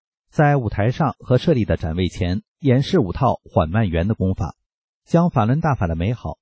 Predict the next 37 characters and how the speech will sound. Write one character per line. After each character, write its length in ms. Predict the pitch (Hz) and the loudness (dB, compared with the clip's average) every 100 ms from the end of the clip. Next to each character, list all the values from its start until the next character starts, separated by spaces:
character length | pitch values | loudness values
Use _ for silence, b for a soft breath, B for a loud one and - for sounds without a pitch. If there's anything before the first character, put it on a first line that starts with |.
| - | -4
展 180 | 90 | -2
示 140 | 80 120 | -2 -2
给 100 | 82 | -4
大 160 | 73 | -6
家， 300 | 73 92 87 - _ _ _ _ | -6 -2 -4 -6 _ _ _ _
并 140 | 180 | 0
向 220 | 175 170 | 2 2
路 120 | 190 151 | 2 2
人 200 | 82 87 | 0 0
分 180 | 110 | 0
发 260 | 113 120 123 _ | 2 0 0 _
真 160 | 113 | -2
相 180 | 101 - | 0 -4
资 120 | - | -6
料， 200 | 80 80 - _ _ _ _ | -6 -6 -8 _ _ _ _
揭 160 | _ 196 | _ 4
露 160 | 202 143 | 4 0
中 120 | 165 | -2
共 160 | 165 | -4
迫 200 | 120 - | -6 -4
害 100 | 120 | -4
法 140 | 87 - | -4 -6
轮 180 | - - | -10 0
功 240 | 113 131 - | 2 2 -6
及 180 | - 127 | -2 -2
活 200 | - 123 | 2 0
摘 220 | 147 151 | 2 -2
法 160 | - 87 | -2 -4
轮 120 | 85 | -2
功 200 | 143 147 | -2 0
学 100 | - | 0
员 80 | 214 | -4
器 200 | - - | -4 -2
官 140 | 123 | 0
的 60 | 135 | 2
罪 160 | 92 | -2
行。 240 | 71 73 | -4 -8